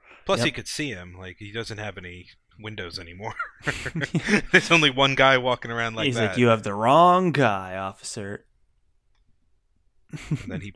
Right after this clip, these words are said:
Speaker 1: peels out in his, uh
Speaker 2: So, uh, he was talking about how that ship, like, appeared on some incident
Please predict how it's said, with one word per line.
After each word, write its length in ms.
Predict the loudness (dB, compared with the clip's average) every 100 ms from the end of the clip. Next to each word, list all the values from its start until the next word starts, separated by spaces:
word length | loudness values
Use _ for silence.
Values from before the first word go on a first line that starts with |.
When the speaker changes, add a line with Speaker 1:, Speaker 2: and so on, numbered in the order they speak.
| -12
Speaker 1:
peels 640 | -10 -8 -6 -4 -6 -8 -12 _
out 400 | -2 0 0 -4 _ -20 -20 _ _ _ _ _ _ _ _ _ _
in 140 | -16 -12
his, 400 | -12 -10 -8 -6
uh 340 | -4 -4 -4 -4
Speaker 2:
So, 440 | -2 0 2 2
uh, 200 | 2 2
he 300 | 2 4 6
was 200 | 4 2
talking 400 | 6 6 6 4
about 280 | 6 6 6
how 140 | 4 4
that 200 | 2 0
ship, 380 | 0 0 -2 _ _ _ _ _ _ _ _
like, 260 | -4 -2 -4 -12 _ _ _ _ _ _ -4
appeared 480 | -2 0 2 6 8
on 120 | 8
some 640 | 6 4 4 4 0 -2 -4 -10 -20 _ 4
incident 640 | 4 6 8 8 8 4